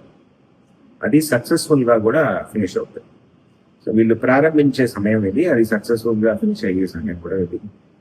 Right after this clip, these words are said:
లేకపోతే షార్ట్ డిస్టెన్స్ ట్రావెల్ ఏదైనా ఎక్కువ అవుతుంది ఈ టైంలో. లాంగ్ డిస్టెన్స్ ట్రావెల్ కి ఒక అస్థివారంగా కూడా ఉండొచ్చు ఈ టైం.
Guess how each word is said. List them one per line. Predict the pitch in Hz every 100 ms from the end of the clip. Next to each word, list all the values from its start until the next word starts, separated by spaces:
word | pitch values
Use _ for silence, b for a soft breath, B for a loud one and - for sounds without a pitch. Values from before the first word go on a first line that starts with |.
| -
లేకపోతే | 131 131 147
షార్ట్ | 156 147 147 160
డిస్టెన్స్ | 147 - 123 107
ట్రావెల్ | 120 120 147 117
ఏదైనా | 104 98 113
ఎక్కువ | 123 - -
అవుతుంది | - - - _ _ _ -
ఈ | -
టైంలో. | 71 - 135 - - _ _ _ _ -
లాంగ్ | 120 156 151
డిస్టెన్స్ | 147 143 135 -
ట్రావెల్ | 135 127 135 127
కి | 180
ఒక | 190 131
అస్థివారంగా | 131 - 123 117 110 107 101
కూడా | 92 98 156
ఉండొచ్చు | 123 - - - - _ -
ఈ |
టైం. | -